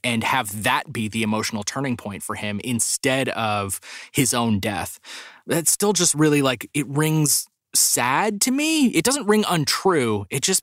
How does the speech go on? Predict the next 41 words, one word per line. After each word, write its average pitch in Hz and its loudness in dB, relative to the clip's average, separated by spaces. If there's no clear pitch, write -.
it 151 0
just 175 0
makes 156 2
him 156 2
more 139 4
of 123 -2
a 113 -4
tragic 120 -2
character. 113 -2
And 175 2
it 151 2
also 165 4
taints - -2
the 117 -4
happiness 107 -2
because 139 0
it 139 -6
really 147 2
does, 127 0
to 120 0
me, 117 2
feel 139 2
like 113 0
he 123 0
is 107 0
that 117 0
manic 113 0
and 107 2
that 120 0
happy 110 -2
and 110 0
making 123 2
up 120 0
for 120 0
lost 107 0
time 110 0
because 107 -2
he's 117 0
trying 123 2
to 104 -2
salvage 107 0